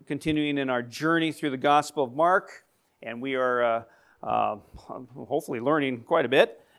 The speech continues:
And as we continue through this time together, uh, trust that you've,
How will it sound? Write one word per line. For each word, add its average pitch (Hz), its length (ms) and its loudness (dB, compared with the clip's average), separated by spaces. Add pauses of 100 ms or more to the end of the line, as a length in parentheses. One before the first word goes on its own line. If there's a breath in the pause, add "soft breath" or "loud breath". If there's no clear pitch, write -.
And 131 240 0
as 143 240 4
we 147 100 -2
continue 165 460 2
through 175 280 0
this 156 200 -2
time 175 260 2
together, 139 520 4
uh, 127 120 4 (160)
trust 175 360 2
that 160 180 4
you've, 160 300 -2